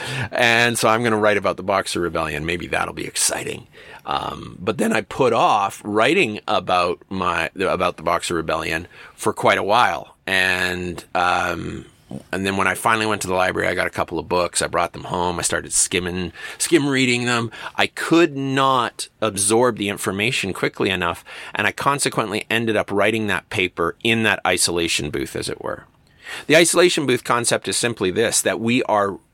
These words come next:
trying to determine our focus without ever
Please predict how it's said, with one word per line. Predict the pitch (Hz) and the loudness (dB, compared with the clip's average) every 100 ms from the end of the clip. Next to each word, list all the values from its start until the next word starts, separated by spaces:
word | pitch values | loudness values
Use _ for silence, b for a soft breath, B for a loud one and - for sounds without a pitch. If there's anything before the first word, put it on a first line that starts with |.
| _ | _
trying | - - 143 147 165 147 113 107 104 107 b b b b _ | -6 0 4 4 4 4 2 -2 -6 -14 b b b b _
to | - 131 120 117 113 107 104 92 _ - | 0 2 4 2 2 0 -2 -6 _ -6
determine | 117 - - 160 151 | -4 -2 2 4 4
our | 127 113 | 0 0
focus | - 123 - 110 | 0 0 0 -2
without | 104 104 101 - | 0 2 2 0
ever | 107 104 98 | 0 0 -2